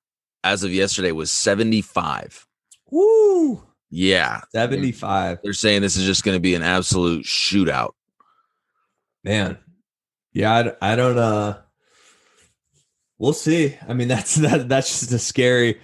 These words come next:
Speaker 2: that's a scary over under.
Speaker 1: That's what
Speaker 2: I,
Speaker 1: I'm
Speaker 2: I mean,
Speaker 1: saying.
Speaker 2: I could, I could see it going over for sure, but, uh,
Speaker 1: It's hard
Speaker 2: I,
Speaker 1: to
Speaker 2: I
Speaker 1: say
Speaker 2: think
Speaker 1: they're gonna score that many points, you know?
Speaker 2: Yeah, yeah, definitely. Well, I'll be, I'll be interested to see. What do you, what do you think? Do you, so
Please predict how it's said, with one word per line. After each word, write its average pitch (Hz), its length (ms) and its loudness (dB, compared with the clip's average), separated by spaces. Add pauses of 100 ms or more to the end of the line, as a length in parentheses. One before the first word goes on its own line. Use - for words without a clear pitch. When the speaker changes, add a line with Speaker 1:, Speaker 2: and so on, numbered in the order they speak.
(120)
Speaker 2:
that's 107 140 -4
a 131 60 -2
scary 127 460 2
over 117 280 2
under. 117 440 0 (260)
Speaker 1:
That's 123 240 0
what 123 80 4
Speaker 2:
I, 110 60 4
Speaker 1:
I'm 110 60 2
Speaker 2:
I 139 40 2
mean, 139 120 2
Speaker 1:
saying. 82 380 -8 (160)
Speaker 2:
I 117 120 0
could, 143 300 -2
I 127 120 0
could 131 200 -2
see 135 280 2
it 147 120 -4
going 127 280 0
over 131 300 2
for 120 220 -2
sure, 135 480 -2 (400)
but, 120 340 2
uh, 98 360 0 (500)
Speaker 1:
It's 110 160 -6
hard 123 160 0
Speaker 2:
I, 117 80 4
Speaker 1:
to - 60 0
Speaker 2:
I 123 60 -2
Speaker 1:
say 117 220 2
Speaker 2:
think 101 100 -2
Speaker 1:
they're 107 120 2
gonna 98 180 -2
score 98 300 -2
that 87 160 0
many 85 200 -6
points, 80 420 -10
you 82 60 -8
know? 87 300 -8 (420)
Speaker 2:
Yeah, 101 420 0 (200)
yeah, 95 420 0
definitely. 90 440 -4 (500)
Well, 143 160 4
I'll 175 100 4
be, 214 180 2
I'll 160 140 2
be 196 100 2
interested 185 240 0
to 147 60 0
see. 156 100 2
What 135 160 2
do 175 60 0
you, 147 80 -2
what 151 180 0
do 185 60 0
you 175 80 2
think? 135 240 -2
Do 120 80 0
you, 139 360 2 (140)
so 131 180 -2